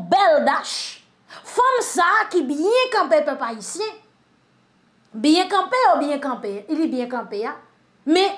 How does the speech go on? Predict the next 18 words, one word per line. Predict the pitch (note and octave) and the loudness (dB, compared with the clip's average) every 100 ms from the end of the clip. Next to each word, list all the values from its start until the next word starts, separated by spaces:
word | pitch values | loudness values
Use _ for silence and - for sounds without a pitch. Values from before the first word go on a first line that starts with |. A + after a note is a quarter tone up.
| C4 | -2
li | C#4+ | 0
gen | C#4+ C#4+ | 0 -2
sis | - - A4 - | -4 0 0 -2
pitit. | D4 B3 - - - _ _ _ _ _ _ _ _ _ _ _ _ _ _ _ | -12 -14 -16 -20 -20 _ _ _ _ _ _ _ _ _ _ _ _ _ _ _
Fanm | - - C5+ D5 | -14 -2 0 2
nan | D#5+ E5 | 2 2
ki | C5 F#4+ | 4 4
gen | E4 | 2
sis | - E4 - | 0 -6 -6
pitit, | D#4 D4+ A4+ A#4 - - - _ _ _ _ _ _ _ _ _ _ _ - | -4 -2 0 -2 -6 -20 -20 _ _ _ _ _ _ _ _ _ _ _ -8
gason | A#3 F4+ F#4+ - - C#5 C#5 | 0 2 2 -2 -4 0 2
an | C5 B4+ | 2 2
ki | B4+ | 0
fin | B4 B4+ G4 | 2 2 2
chode | C#4 - - - F#4+ F#4 F4+ E4 | -4 -8 -6 2 2 4 4 4
fi | D#4+ D4 C#4+ | 0 -2 0
a, | F#4+ E4+ - - | 2 0 -4 -4
paske | D#4+ D4 E4 | -2 0 -2